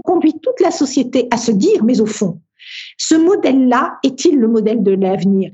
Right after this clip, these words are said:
Il ne l'est pas. Et donc, ce que nous devons organiser, c'est le fait que, que l'on vive à domicile chez soi,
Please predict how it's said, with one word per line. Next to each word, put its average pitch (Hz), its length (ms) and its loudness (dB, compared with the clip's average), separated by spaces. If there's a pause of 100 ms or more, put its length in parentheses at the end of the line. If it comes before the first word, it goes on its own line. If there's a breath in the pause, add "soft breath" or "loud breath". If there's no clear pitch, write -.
Il 277 180 4
ne 277 80 2
l'est 214 160 0
pas. - 360 -8 (240)
Et 320 100 2
donc, 359 340 0
ce - 160 0
que - 140 -2
nous 269 180 2
devons 294 320 2
organiser, 220 800 2 (140)
c'est - 400 0 (100)
le 302 160 4
fait 269 440 -4
que, 196 280 0 (220)
que 285 60 2
l'on 311 140 2
vive 403 460 0 (180)
à 359 80 0
domicile 330 580 2
chez 254 200 -2
soi, - 420 -6